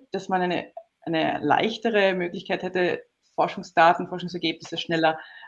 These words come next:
ähm, verständlich an die breite Masse zu bringen, könnten wir solche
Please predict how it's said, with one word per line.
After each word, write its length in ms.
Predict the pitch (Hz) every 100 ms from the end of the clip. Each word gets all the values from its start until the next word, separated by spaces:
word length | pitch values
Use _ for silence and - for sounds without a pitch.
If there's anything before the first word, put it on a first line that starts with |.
| -
ähm, 440 | 151 147 147 123 -
verständlich 1120 | 175 - - 180 269 302 - 123 - - - _ _ - - -
an 160 | 160
die 80 | 151
breite 280 | - 147 151
Masse 260 | 151 151
zu 180 | - -
bringen, 320 | - 190 202 - - - -
könnten 420 | 190 208 214 226
wir 120 | 226
solche 1080 | 220 - - 143 175 240 - 247 240 233